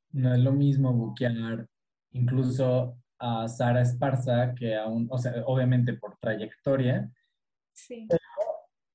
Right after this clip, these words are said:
Speaker 1: debería de existir un mínimo. Entonces, pagos justos es esencial cuando hablamos de diversidad, porque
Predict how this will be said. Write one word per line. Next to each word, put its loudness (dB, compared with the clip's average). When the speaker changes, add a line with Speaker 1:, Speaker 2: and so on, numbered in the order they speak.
Speaker 1:
debería 2
de 2
existir 0
un 4
mínimo. 4
Entonces, 0
pagos 2
justos -2
es 0
esencial -2
cuando -2
hablamos 0
de -10
diversidad, -2
porque -6